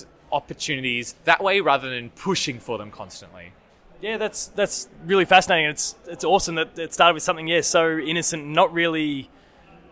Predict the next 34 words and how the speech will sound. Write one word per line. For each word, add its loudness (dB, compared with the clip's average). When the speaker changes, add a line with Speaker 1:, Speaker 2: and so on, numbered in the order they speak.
Speaker 2:
professionally 2
geared, 2
but -6
became -2
an -4
awesome -4
opportunity. -4
And -8
I 4
guess 2
the -6
lesson, -4
I 0
think, 0
for -2
most 4
people -4
in -2
that 4
is -6
let's -6
just -4
be 0
a 0
good -2
person 2
first 2
and -6
engage 6
on 0
a -4
human 0
level. 0
And -4